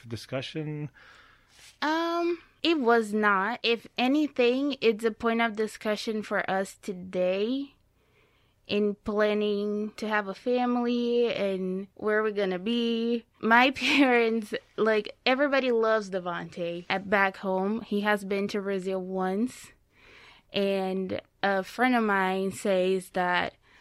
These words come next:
Speaker 2: Devontae is American, but his soul is Brazilian. <laughs>
Speaker 1: <laughs> Okay.
Speaker 2: Because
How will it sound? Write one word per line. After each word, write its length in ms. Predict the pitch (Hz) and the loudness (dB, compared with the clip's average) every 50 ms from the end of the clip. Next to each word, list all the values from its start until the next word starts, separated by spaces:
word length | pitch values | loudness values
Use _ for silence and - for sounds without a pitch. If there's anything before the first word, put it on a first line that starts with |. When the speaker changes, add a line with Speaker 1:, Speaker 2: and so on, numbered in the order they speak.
| - - | -6 -2
Speaker 2:
Devontae 520 | 190 208 202 214 208 214 220 220 240 233 233 | 0 2 6 6 6 6 4 2 2 2 2
is 80 | 226 202 | 2 2
American, 720 | 214 208 208 202 202 202 202 208 202 - 233 233 220 220 202 | 2 2 2 2 2 2 0 0 0 0 0 0 0 0 0
but 140 | 196 202 196 | 0 0 2
his 180 | 196 214 208 - | 2 -2 -2 -2
soul 340 | - - 202 190 190 196 196 | -2 0 0 2 2 0 0
is 160 | 202 202 196 | -2 -4 -4
Brazilian. 680 | 196 208 208 208 202 214 214 214 220 220 226 240 247 247 - - - | -4 -2 -2 -2 -2 -2 0 2 2 2 4 2 2 2 0 -6 -2
<laughs> 240 | - 254 269 254 - - - - - | 0 2 2 2 0 -2 -4 -4 -2
Speaker 1:
<laughs> 100 | 170 - - - - - - - - - - - - - 214 | -2 -2 -4 -8 -14 -14 -14 -12 -12 -10 -10 -10 -6 -2 0
Okay. 140 | - 240 226 | 0 0 0
Speaker 2:
Because 480 | - - 240 233 220 220 214 208 196 | 2 4 6 6 8 6 6 4 2